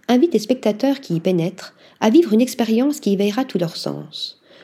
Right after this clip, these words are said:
Composée de deux entrées, l'œuvre fonctionnelle invite à entrer dans un dialogue de quelque manière que ce soit. Oti incite alors les spectateurs à suggérer diverses façons de l'utiliser, modelant ainsi de manière collaborative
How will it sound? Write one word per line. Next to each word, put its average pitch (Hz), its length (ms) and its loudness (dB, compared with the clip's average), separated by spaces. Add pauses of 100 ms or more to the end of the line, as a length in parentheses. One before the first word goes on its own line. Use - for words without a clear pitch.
(120)
Composée 185 400 2
de 196 120 2
deux 233 200 2
entrées, 180 460 -2 (340)
l'œuvre 254 360 4
fonctionnelle 202 720 0
invite 277 320 2
à 185 60 4
entrer 214 280 0
dans 196 180 2
un 165 60 2
dialogue 185 540 0 (100)
de 214 80 2
quelque 277 300 0
manière 226 340 0
que 208 80 -2
ce 175 160 -2
soit. - 340 -8 (580)
Oti 262 500 0 (420)
incite 285 340 2
alors 269 320 0
les 208 80 0
spectateurs 196 880 -4
à 180 60 -2
suggérer 233 520 -2
diverses 247 420 0
façons 214 300 -4
de 247 120 2
l'utiliser, - 680 -6 (400)
modelant 254 420 4
ainsi 240 320 2
de 226 100 2
manière 165 360 0
collaborative 196 880 -2